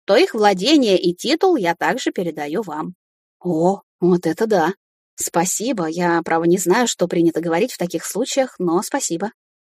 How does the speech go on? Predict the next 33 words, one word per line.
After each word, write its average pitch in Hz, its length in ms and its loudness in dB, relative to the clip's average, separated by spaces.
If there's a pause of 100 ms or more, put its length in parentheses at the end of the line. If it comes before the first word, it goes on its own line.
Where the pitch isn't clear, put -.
(140)
«Не 170 320 0
за - 80 -12
что». - 220 -12 (200)
Его 226 240 0
Величество 202 520 0
усмехнулся. - 720 -8 (360)
«Это 320 260 4
нужно 208 360 2
в - 80 -8
первую 196 380 2
очередь 190 380 0
мне, 214 360 0
а 120 60 -4
не 165 140 -4
вам. 165 300 -10 (360)
Вам-то 262 380 2
не 247 120 2
привыкать 262 520 2
быть 160 180 -6
простолюдинкой, 175 840 -2 (160)
а 220 160 2
вот 190 140 0
мне 202 360 4
неприятности 208 800 2
от 180 160 2
знати 185 420 -2
в - 40 -12
столь 233 220 -2
стратегически 208 800 -6
важном 185 400 0
месте 180 360 -2
не 151 160 -6
нужны. 214 460 -10